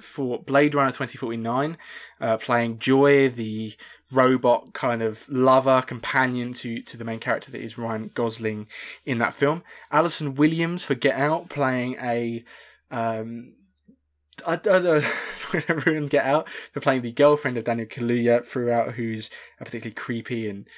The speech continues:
and, and, and elusive figure. Elizabeth Debicki for Tenet, she plays,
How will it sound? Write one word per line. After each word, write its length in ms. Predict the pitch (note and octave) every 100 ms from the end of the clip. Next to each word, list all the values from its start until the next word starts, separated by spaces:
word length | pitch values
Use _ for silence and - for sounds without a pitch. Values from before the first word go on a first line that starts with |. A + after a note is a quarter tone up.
| -
and, 160 | A2+ A2
and, 280 | A#2+ G#2+ -
and 300 | - G#2+ G2
elusive 420 | A#2+ B2 B2+ B2
figure. 260 | - A#2+ - - - - C3
Elizabeth 460 | C#3 D#3 D3 D3
Debicki 580 | C#3 B2+ C#3+ - E3+ F3 - - _
for 260 | - A2
Tenet, 500 | - - D3 D#3+ D#3+
she 220 | D#3+ A#2+ A2
plays, 420 | A#2 A2+ A2 -